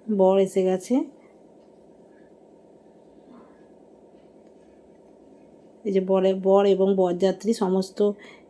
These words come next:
এসে গিয়েছে, মাঠের মধ্যে নেমে গিয়েছে। ওরা এখন প্যান্ডেলের দিকে আসবে, সেটাই তোমাদের সঙ্গে শেয়ার করব।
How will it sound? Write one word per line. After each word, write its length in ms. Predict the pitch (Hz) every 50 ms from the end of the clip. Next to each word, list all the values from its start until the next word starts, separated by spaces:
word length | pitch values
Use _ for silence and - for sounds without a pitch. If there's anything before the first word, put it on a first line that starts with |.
| - -
এসে 220 | 185 185 190 208
গিয়েছে, 360 | 196 196 196 202 196 202 226
মাঠের 340 | 220 208 185 175 196 202 190
মধ্যে 260 | 196 190 185 185 202
নেমে 260 | 196 190 180 185 190
গিয়েছে। 440 | 185 196 202 202 202 196 - 254 285 285 - - - - - _ - - - - - - _ _ - - - -
ওরা 160 | - 196 190 190
এখন 480 | 185 185 185 185 - 196 190 185 190 - - -
প্যান্ডেলের 480 | - 196 196 190 185 190 185 190 190 185
দিকে 240 | 190 190 190 208 202
আসবে, 320 | 190 185 180 185 214 262
সেটাই 300 | 254 - 180 175 180 180 180
তোমাদের 260 | 185 180 175 175 180
সঙ্গে 260 | 175 185 180 180 175
শেয়ার 260 | 180 - 185 180 180
করব। 400 | 180 - 196 196 196 240 302 330